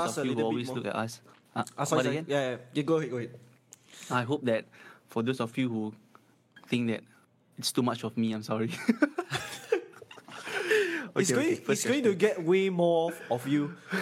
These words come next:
Speaker 2: because our first question is tell us more about yourself for
Speaker 1: Oh
Speaker 2: our
Speaker 1: my
Speaker 2: viewers
Speaker 1: God.
Speaker 2: who are, uh,
Speaker 1: Yeah.
Speaker 2: who, you know, don't know about what you're doing.
Speaker 1: Yeah.
Speaker 2: So,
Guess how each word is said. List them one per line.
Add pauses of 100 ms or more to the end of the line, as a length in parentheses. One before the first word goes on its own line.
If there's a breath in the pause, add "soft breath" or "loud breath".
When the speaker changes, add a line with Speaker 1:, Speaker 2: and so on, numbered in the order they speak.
Speaker 2:
because
our
first
question
is
tell
us
more
about
yourself
for
Speaker 1:
Oh
Speaker 2:
our
Speaker 1:
my
Speaker 2:
viewers
Speaker 1:
God.
Speaker 2:
who
are,
uh,
Speaker 1:
Yeah.
Speaker 2:
who,
you
know,
don't
know
about
what
you're
doing.
Speaker 1:
Yeah.
Speaker 2:
So,